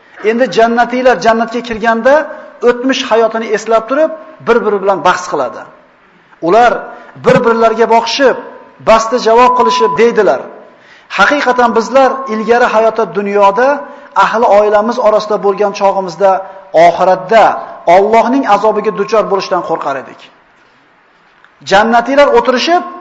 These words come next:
eslayapti o'tmish hayotini. Bola chaqamizni ichida o'tirgan paytimizda Allohning azobidan qo'rqar edik. Mana Alloh bizlarga marhamat ko'rgizdi va bizlarni samumdan saqladi. Samum,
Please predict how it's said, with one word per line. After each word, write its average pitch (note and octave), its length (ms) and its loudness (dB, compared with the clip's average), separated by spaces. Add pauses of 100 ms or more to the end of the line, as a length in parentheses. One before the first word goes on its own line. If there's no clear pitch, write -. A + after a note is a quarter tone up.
(160)
eslayapti C#4 540 0
o'tmish C#4 260 -2
hayotini. G3 460 0 (260)
Bola F3+ 280 2
chaqamizni A#3 460 -2
ichida A#3+ 240 -6
o'tirgan A#3+ 320 -2
paytimizda G#3 580 -2 (360)
Allohning A3+ 580 2
azobidan G#3+ 500 -2
qo'rqar A#3 420 0
edik. G#3 260 -2 (2000)
Mana A3 300 4 (400)
Alloh A3+ 440 4
bizlarga G#3+ 480 -2
marhamat G#3+ 480 0
ko'rgizdi F#3+ 480 -4 (340)
va E3 120 0
bizlarni G#3+ 640 2 (180)
samumdan A3+ 600 0
saqladi. F3 480 -4 (300)
Samum, A#3+ 440 0